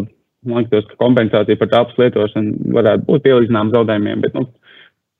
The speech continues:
tas ir, kas rakstīts likumā. Tad ir jautājums, kas notiek ar zaudējumu kompensāciju īrniekam? Ja mēs redzējām iepriekšējos, ā, līguma izbeigšanas pantos bija minēts par to, ka izīrētājs konkrētos gadījumos maksā īrniekam zaudējumus, tad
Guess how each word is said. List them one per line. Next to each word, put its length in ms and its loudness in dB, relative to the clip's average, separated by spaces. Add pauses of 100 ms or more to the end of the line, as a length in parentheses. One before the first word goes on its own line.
(320)
tas 140 0
ir, 100 0
kas 180 -2
rakstīts 360 0
likumā. 400 -2
Tad 160 0
ir 100 4
jautājums, 320 0
kas 160 -2
notiek 260 0
ar 120 0
zaudējumu 380 0
kompensāciju 680 2
īrniekam? 400 -4
Ja 100 -2
mēs 160 -2
redzējām 380 2
iepriekšējos, 600 0 (500)
ā, 100 2 (140)
līguma 320 2
izbeigšanas 600 -2
pantos 440 0
bija 180 4
minēts 400 0
par 160 -2
to, 240 4
ka 240 2
izīrētājs 760 2
konkrētos 480 -2
gadījumos 460 0
maksā 320 0
īrniekam 460 2
zaudējumus, 480 -2
tad 140 -4